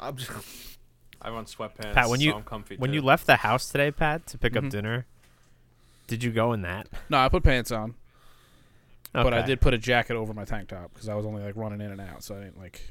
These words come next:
Speaker 1: Did you, did you
Speaker 3: All
Speaker 1: put the, the, the blanket jacket over that?
Speaker 4: <laughs> No, no.
Speaker 1: <laughs>
Speaker 3: Kinda wish you did. Just peak, peak laziness.
Speaker 1: That, yeah, that, like, you look like, like, wearing that, you'd be like someone, like, hanging outside of seven eleven, like, asking people for, like,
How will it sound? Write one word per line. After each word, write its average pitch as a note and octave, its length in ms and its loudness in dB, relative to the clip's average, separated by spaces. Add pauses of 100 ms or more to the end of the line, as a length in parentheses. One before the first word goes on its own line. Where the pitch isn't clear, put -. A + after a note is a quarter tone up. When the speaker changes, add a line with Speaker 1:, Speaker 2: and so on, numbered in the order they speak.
(880)
Speaker 1:
Did C#3+ 180 -4
you, D3+ 60 -10 (120)
did C3 160 -12
you - 60 -6
Speaker 3:
All - 60 -12
Speaker 1:
put - 140 -2
the, B2 200 -4 (140)
the, A2+ 380 -6
the B2 100 -12
blanket A#2 420 -8
jacket D#3+ 360 0
over E3 280 -2
that? D#3 260 -2 (100)
Speaker 4:
<laughs> - 100 -4
No, B2 300 0
no. G2+ 380 -10 (500)
Speaker 1:
<laughs> A#2 200 -4 (1400)
Speaker 3:
Kinda F3+ 220 10
wish C3+ 200 8
you G#2 60 -2
did. G2 340 2 (360)
Just - 200 -8
peak, C#3+ 200 4 (140)
peak C#3+ 180 2
laziness. A#2+ 380 4
Speaker 1:
That, F#2 80 -6
yeah, D#3 120 0
that, E3+ 300 2
like, F3+ 240 -2
you F3+ 80 2
look F#3 140 2
like, E3 280 -2
like, D3 160 -4
wearing D#3 220 0
that, C#3+ 140 0
you'd C3 120 -4
be B2 60 -12
like C3 120 -6
someone, B2+ 220 -8
like, A#2+ 120 -6
hanging C3 220 -4
outside B2 260 -4
of A2+ 60 -8
seven A#2+ 200 -6
eleven, A#2+ 320 -4
like, A#2+ 120 -10
asking G#2 280 -12
people G#2 200 -12
for, G#2+ 120 -14
like, G2+ 160 -14